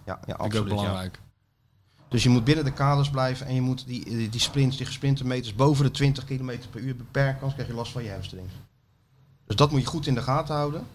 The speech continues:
Speaker 1: Ja? Dus goed sprinten, maar dan niet boven de twintig kilometer per uur. Want als je dat te vaak doet, gaat het in je hamstring zitten. En dat is iets, eh,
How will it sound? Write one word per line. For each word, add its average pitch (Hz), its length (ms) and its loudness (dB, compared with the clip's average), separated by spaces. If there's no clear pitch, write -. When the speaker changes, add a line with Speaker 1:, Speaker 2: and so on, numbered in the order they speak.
Speaker 1:
Ja? 196 220 0
Dus 151 140 0
goed 151 140 0
sprinten, 202 460 2
maar 156 100 4
dan 147 120 6
niet 180 160 0
boven 165 240 0
de 143 60 -4
twintig 143 300 0
kilometer 131 440 -2
per 113 140 -8
uur. 101 80 -8
Want 98 120 -8
als 120 100 -4
je 127 60 -2
dat 131 140 0
te 165 80 -2
vaak 160 300 2
doet, 151 120 0
gaat 147 140 -2
het 143 120 0
in 147 60 2
je 131 80 6
hamstring 143 360 2
zitten. 139 360 0
En 127 100 0
dat 127 160 2
is 127 120 -2
iets, 120 280 -4
eh, 131 60 0